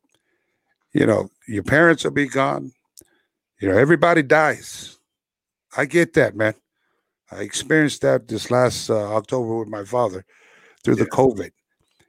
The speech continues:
Speaker 1: And as, uh, you know, a fifty-five and still alive year old man, I'm like this now, man.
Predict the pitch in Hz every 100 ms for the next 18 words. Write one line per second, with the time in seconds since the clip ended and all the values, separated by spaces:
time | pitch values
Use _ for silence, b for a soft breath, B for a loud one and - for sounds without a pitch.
0 | _ 104 104 120 120 104 120 113 104 101
1 | 120 117 113 107 - 151 - - 151 143
2 | 139 113 104 - 143 127 117 139 135 123
3 | 113 127 123 117 131 127 101 92 _ _
4 | _ _ _ _ _ 110 135 143 120 110
5 | - 143 127 - 95 92 120 131 90